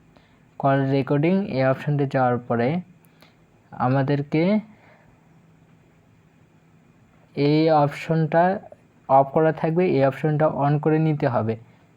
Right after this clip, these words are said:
তো এই অপশনটা আমরা on করে নিলাম। তো আমাদের নিচে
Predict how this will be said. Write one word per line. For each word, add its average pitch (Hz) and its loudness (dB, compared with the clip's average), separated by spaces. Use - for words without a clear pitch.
তো 131 0
এই 135 0
অপশনটা 156 0
আমরা 147 0
on 147 2
করে 151 0
নিলাম। 143 -2
তো 143 0
আমাদের 135 0
নিচে 151 2